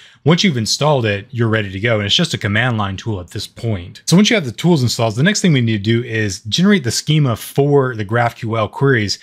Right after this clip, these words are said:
Now, Cosmos D B doesn't have a schema. It's a schemaless database. So you can have the schemas basically be formed however you want to, but GraphQL is gonna need a schema so that it knows how to translate these queries into the native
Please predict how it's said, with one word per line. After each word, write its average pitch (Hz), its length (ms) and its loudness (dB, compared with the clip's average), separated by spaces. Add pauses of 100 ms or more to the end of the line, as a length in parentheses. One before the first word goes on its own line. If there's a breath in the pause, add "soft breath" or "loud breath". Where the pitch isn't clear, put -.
(260 loud breath)
Now, 147 400 0 (160)
Cosmos 226 320 0
D 143 100 -2
B 131 160 0
doesn't 127 380 -2
have 131 340 -2
a 120 160 -6
schema. 117 520 0
It's - 120 -8
a 117 40 -6
schemaless 156 600 2
database. 107 560 -2
So - 140 -4
you 120 160 0
can 110 260 -2 (140 loud breath)
have 170 240 0
the 143 60 -4
schemas 127 540 -4 (240)
basically 190 380 0
be 113 180 0
formed 131 340 0
however 117 260 0
you 104 120 0
want 165 260 2
to, 113 200 -2
but 123 360 -2
GraphQL 127 680 0
is 107 120 -10
gonna 120 180 2
need 147 320 4
a 135 40 2
schema 104 460 -2 (240 loud breath)
so - 160 0
that 123 140 0
it 117 80 -10
knows 131 180 -2
how 127 120 0
to 110 60 -4
translate 117 800 -2
these 113 260 0
queries 147 440 2
into 127 360 2
the 107 140 -2
native 127 640 0